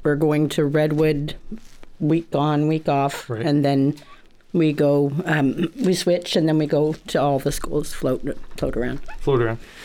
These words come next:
Speaker 2: So you guys, it's really kinda cool because you, the three of you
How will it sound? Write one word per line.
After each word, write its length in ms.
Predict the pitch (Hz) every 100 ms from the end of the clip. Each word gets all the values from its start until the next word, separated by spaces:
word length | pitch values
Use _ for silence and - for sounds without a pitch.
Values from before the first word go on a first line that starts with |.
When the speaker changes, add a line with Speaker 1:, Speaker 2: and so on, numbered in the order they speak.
| - -
Speaker 2:
So 360 | - 196 160 117 _ -
you 160 | 185
guys, 240 | 220 147 165
it's 240 | 170 -
really 160 | 262 277
kinda 260 | 151 123
cool 260 | - 196 123
because 460 | 135 160 147 127
you, 340 | 139 156 180 170 -
the 200 | 143 135
three 240 | 139 208 165
of 100 | 107
you 300 | 107 139